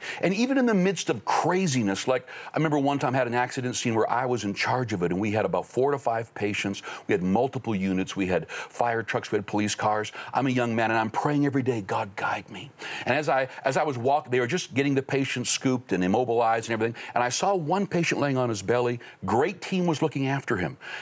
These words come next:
And, uh, they had put a collar on. They were about to roll him off of his stomach onto the backboard and then into the ambulance. And as I'm looking around, and my job is to make sure that it's safe, and all of a sudden I looked at him and something just jumped inside of me, and I went, "Stop!" And they looked at me, and I was supervisor. They had to stop.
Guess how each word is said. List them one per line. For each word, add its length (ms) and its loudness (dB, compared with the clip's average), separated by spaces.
And, 260 2
uh, 60 4
they 120 2
had 140 2
put 120 2
a 40 2
collar 400 2
on. 140 0
They 80 2
were 60 4
about 240 0
to 100 0
roll 340 2
him 260 0
off 280 0
of 100 -2
his 140 -2
stomach 560 -2
onto 260 0
the 60 2
backboard 680 -2
and 100 2
then 100 2
into 140 0
the 180 -2
ambulance. 480 -2
And 80 2
as 80 0
I'm 100 0
looking 280 0
around, 320 2
and 80 -2
my 180 0
job 300 0
is 80 -2
to 100 -8
make 140 0
sure 160 2
that 100 0
it's 140 -4
safe, 440 0
and 140 -2
all 140 2
of 40 0
a 40 -8
sudden 140 2
I 40 2
looked 200 0
at 60 -2
him 160 0
and 100 -2
something 200 0
just 160 0
jumped 320 -2
inside 380 2
of 80 -2
me, 100 -2
and 60 2
I 40 2
went, 120 0
"Stop!" 600 0
And 80 0
they 60 2
looked 240 0
at 60 -2
me, 160 4
and 80 2
I 80 2
was 140 2
supervisor. 520 0
They 100 0
had 160 0
to 60 -2
stop. 400 -2